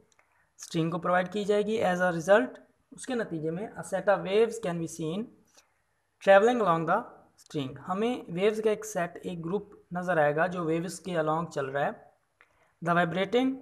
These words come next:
force from the hand disturbs the particles of the string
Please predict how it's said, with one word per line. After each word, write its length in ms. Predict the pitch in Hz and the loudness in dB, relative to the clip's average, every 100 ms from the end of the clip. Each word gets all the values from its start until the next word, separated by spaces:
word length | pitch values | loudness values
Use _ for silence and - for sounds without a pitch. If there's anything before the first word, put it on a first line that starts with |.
| - | -10
force 400 | 180 190 254 - - - _ _ _ - | -4 -2 -2 -4 -12 -20 _ _ _ -6
from 320 | 165 156 156 | 0 2 4
the 100 | 160 156 | 2 0
hand 420 | 160 156 151 104 - - _ _ _ _ _ | -2 -2 -4 -6 -14 -20 _ _ _ _ _
disturbs 600 | 160 165 196 196 247 240 - | -10 -2 4 6 4 0 -2
the 80 | 190 | 0
particles 520 | 170 160 - 202 240 208 | 0 0 2 2 2 2
of 140 | 160 160 | 0 0
the 80 | 156 | -8
string 280 | - 185 | -6 -6